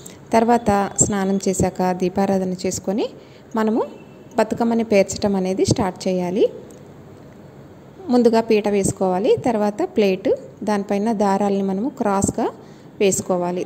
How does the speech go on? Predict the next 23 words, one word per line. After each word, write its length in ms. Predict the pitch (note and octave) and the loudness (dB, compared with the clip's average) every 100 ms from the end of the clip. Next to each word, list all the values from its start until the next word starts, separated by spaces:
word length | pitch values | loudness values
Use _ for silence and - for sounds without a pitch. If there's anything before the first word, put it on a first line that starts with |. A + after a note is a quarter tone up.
| - | -2
తర్వాత 320 | G3+ G3+ - | -2 -2 -2
గుమ్మడాకును 720 | G#3 G#3 G3+ G#3 G3 G2+ F#3+ | 0 2 2 2 0 -2 -2
వేసుకొని 480 | F#2+ F#2 - G#3 F4 - - - - | 0 -2 -2 -2 -2 -4 -14 -12 -2
దానిపైన 400 | A3 A3 G#3+ G3+ | 0 2 0 -2
కొంచెం 340 | G3+ G3 F#3+ G3 | -2 -4 -2 -4
పసుపు 340 | F#3+ - G#3 | -4 -2 -4
కుంకుమ 400 | F#3+ F#3+ - F#3+ | -4 -4 -4 -4
వేసి 360 | F3+ F#3 F#3+ B4+ - - - | -2 0 2 0 -4 -18 -4
బతుకమ్మనైతే 640 | A3 A3 - G#3 F#3+ F#3+ E4 | 0 2 0 -2 -2 -2 -2
స్టార్ట్ 420 | - A3 F3+ - | 0 -2 -2 -2
చేయాలండి. 500 | F3+ F3+ F3 E3+ F3+ - - - - - - - - | 0 0 -2 -4 -4 -8 -18 -20 -18 -18 -20 -4 4
ఓపిక 300 | A#3 B3 C4 | 4 4 2
ఉన్నవాళ్ళు 680 | A#3 G#3 G#3 G3+ F#3+ F#4+ A4+ | 0 2 2 2 2 2 2
టిఫిన్ 240 | A3 A3 A3 G3+ | -2 0 0 0
చేయకుండా 400 | G3 - G3 G#3 F#3+ | 0 -2 -2 -2 -2
చేసుకోవచ్చండి. 680 | F#3 - F3+ F#3 F#3+ A#3 A4 - - - - | -2 -2 -2 0 0 0 -2 -8 -20 -8 4
లేని 260 | G#3+ A3+ | 6 6
వాళ్ళు 240 | A3+ G#3 F#3+ | 4 2 0
ఏంటంటే 480 | F#3 F#3+ F#3 C4+ A4+ - - - - | -2 -4 -4 -6 -6 -12 -20 -8 -6
టిఫిన్ 260 | G#3 G#3 | -4 -4
తిని 220 | G3 G3 F#3+ | 0 0 0
కూడా 260 | F#3 A#3 - | -2 -2 -2
చేసుకోవచ్చు. 560 | F3+ - F3+ F3 F3 | -2 -2 -2 -2 -4